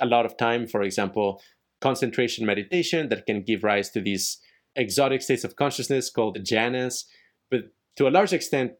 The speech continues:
if you can invest enough time on meditation to get there, they seem to be quite a bit of a, of a free lunch in the sense that you can experience a lot of pleasure without much of a neurological adaptation to it. And also things like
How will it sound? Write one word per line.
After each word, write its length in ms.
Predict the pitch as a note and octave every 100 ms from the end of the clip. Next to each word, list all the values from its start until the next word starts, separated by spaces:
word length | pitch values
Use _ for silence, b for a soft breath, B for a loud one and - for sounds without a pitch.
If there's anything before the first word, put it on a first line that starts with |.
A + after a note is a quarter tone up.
| -
if 120 | B2+
you 80 | A2+
can 140 | A2+ G#2+
invest 400 | G#2 B2+ B2 B2
enough 260 | A#2 A2
time 240 | B2 A2+ G#2
on 260 | G2 G2 -
meditation 580 | G#2 G2 A#2 G#2+ A2 G2
to 80 |
get 240 | G2 C#3+ C3
there, 280 | C3+ B2+ - B _ _
they 300 | A#2+ B2 A#2
seem 380 | A2+ - F3+ F#3+
to 100 | F3
be 300 | E3 E3 E3+ _ _ -
quite 220 | - D#3+
a 40 | D#3+
bit 160 | D#3+
of 100 | D3
a, 220 | C#3 C3+ B2
of 120 | B2+
a 80 | B2+
free 280 | - D3 D3
lunch 440 | C3+ F3+ - -
in 180 | - C3
the 100 | B2+
sense 280 | - B2 C3+
that 340 | A#2+ A#2+ A2+ -
you 100 | B2
can 120 | B2
experience 440 | A#2 B2+ A#2+ A2
a 100 | A#2
lot 220 | A#2 A#2+
of 140 | A#2+ -
pleasure 360 | B2 A#2+ C3+
without 360 | A2+ A2+ G#2 G2+ _ -
much 220 | A#2+ A2+
of 140 | A2+ G2+
a 380 | G#2 G2 F#2+ - _ D#3
neurological 720 | C3 C3+ B2 A#2 A#2 B2 -
adaptation 760 | A#2 A#2 G#2 - A#2+ - D3 C3+
to 120 | D#3
it. 220 | E3 E3+ _ _ _ _ _ -
And 140 | C#3
also 540 | E3+ A#3 - F#3 D3+ - _ -
things 260 | B2 A2
like 180 | A#2 G#2+